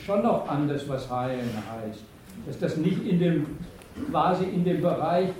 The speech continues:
des zwischenmenschlich Abstrakten bleibt. Na, das ist doch immer gut, wenn man Menschen, denen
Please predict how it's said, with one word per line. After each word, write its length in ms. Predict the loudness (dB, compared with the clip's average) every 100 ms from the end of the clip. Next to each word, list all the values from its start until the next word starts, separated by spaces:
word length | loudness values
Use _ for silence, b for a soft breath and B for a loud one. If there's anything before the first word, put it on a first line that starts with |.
| -10 -10 -4
des 280 | -2 -2 -2
zwischenmenschlich 920 | 0 2 2 4 4 4 2 0 0
Abstrakten 760 | -2 -4 -4 0 0 -2 -4 -2
bleibt. 440 | 2 4 4 2
Na, 140 | 0
das 120 | 0 0
ist 160 | 0
doch 220 | 0 0
immer 220 | 0 2 2
gut, 300 | 2 2 2
wenn 140 | 2
man 220 | 4 4
Menschen, 380 | 2 0 -2 -2
denen 400 | -2 0 -2 -4